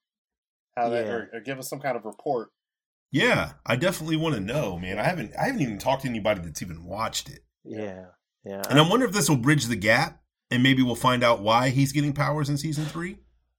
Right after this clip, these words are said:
Speaker 2: No idea.
Speaker 1: Uh, I don't
Speaker 3: Yeah?
Speaker 1: think that.
Speaker 3: No?
Speaker 1: No.
Speaker 2: No
Speaker 1: I think
Speaker 2: idea.
Speaker 1: it's like an anthology series based in the universe. I don't know.
Speaker 3: Gotcha.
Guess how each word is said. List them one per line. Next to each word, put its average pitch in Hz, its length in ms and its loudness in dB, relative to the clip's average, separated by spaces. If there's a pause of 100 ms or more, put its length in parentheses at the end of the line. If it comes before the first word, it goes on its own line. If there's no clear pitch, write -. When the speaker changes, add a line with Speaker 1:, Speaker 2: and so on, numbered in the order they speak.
(180)
Speaker 2:
No 98 140 -14
idea. 107 420 -6
Speaker 1:
Uh, 143 760 -8
I 165 40 -2
don't 160 100 0
Speaker 3:
Yeah? 165 100 -2
Speaker 1:
think 127 240 -8
that. 101 280 -6 (420)
Speaker 3:
No? 113 240 -2 (120)
Speaker 1:
No. 104 340 -14 (280)
Speaker 2:
No 113 140 -14
Speaker 1:
I 117 100 -6
think 117 200 -2
Speaker 2:
idea. 147 100 -6
Speaker 1:
it's 143 80 -8
like 127 160 -4
an 113 80 -8
anthology 104 680 -6
series 92 480 -18 (720)
based 104 320 -14
in 98 100 -16
the 92 120 -18
universe. 92 680 -18 (1400)
I 95 40 -14
don't 85 120 -18
know. - 460 -20
Speaker 3:
Gotcha. 80 200 -16